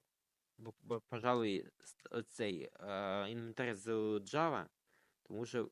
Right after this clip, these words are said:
мені з ним більш удобніше, більш комфортніше. Я вернув, все окей.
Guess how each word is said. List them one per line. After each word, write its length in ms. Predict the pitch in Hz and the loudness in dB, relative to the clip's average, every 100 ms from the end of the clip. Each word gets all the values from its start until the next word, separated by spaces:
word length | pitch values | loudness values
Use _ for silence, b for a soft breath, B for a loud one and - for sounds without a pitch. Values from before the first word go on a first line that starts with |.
| - | -6
мені 320 | 107 117 131 | -8 -4 -4
з 100 | 104 | -4
ним 180 | 110 107 _ | -6 -8 _
більш 380 | - 98 110 - - _ - | -14 -10 -8 -10 -14 _ -12
удобніше, 580 | 110 107 90 82 - 87 | -4 0 0 0 -8 -4
більш 220 | 95 - | -4 -4
комфортніше. 720 | 113 95 120 104 - - - _ _ _ _ _ _ _ _ _ _ _ _ _ _ _ _ _ _ _ _ _ _ _ _ _ _ _ _ _ _ _ _ _ _ _ - _ _ _ _ _ _ _ _ _ - | -8 -2 -2 -2 -4 -16 -20 _ _ _ _ _ _ _ _ _ _ _ _ _ _ _ _ _ _ _ _ _ _ _ _ _ _ _ _ _ _ _ _ _ _ _ -20 _ _ _ _ _ _ _ _ _ -4
Я 200 | 107 160 | 2 2
вернув, 360 | 160 147 165 | 2 -2 -4
все 260 | 151 - 113 | -6 -2 0
окей. 460 | 117 - 131 143 | 0 -2 -2 -4